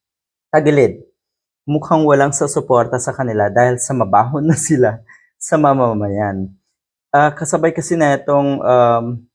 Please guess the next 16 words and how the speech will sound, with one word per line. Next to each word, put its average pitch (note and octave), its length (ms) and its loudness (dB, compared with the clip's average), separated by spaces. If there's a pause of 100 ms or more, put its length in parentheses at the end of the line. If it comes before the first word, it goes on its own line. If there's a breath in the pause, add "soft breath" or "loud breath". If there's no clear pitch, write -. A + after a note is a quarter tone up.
(460)
parating C3 400 0
na B2 80 -4
election, G2 640 -6 (500)
sigurado D#3+ 560 2
daw C3+ 220 2
po C#3+ 240 0
na B2 100 -2
lalabas A2+ 680 0
yung B2 160 -4
lahat C#3 400 -4
ng C#3 240 -4
baho G#2 560 -2
na A2+ 240 -6
itong A2 180 -4
mga G2+ 120 -6 (100)
Duterte. F2 520 -8